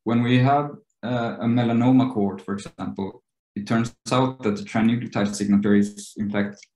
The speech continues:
not, uh, enough in, uh, in order to model the mutations that we typically see. Um, o-, on a broad, broad sense across the entire genome, it is. But when we look at the most recurrent mutations,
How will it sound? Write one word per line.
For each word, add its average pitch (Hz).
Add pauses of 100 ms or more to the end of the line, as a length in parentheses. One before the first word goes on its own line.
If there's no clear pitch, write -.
(140)
not, 123 (340)
uh, 107
enough 127
in, 107
uh, 101 (100)
in 110
order 101
to 104
model 104
the 104
mutations 104
that 101
we 101
typically 101
see. 104 (380)
Um, 104 (420)
o-, 87
on 131
a 113
broad, 151
broad 131
sense 101
across -
the 101
entire 101
genome, 104
it 98
is. 110 (500)
But 123 (1080)
when 113
we 117
look 135
at 123
the 110
most 113
recurrent 120
mutations, 113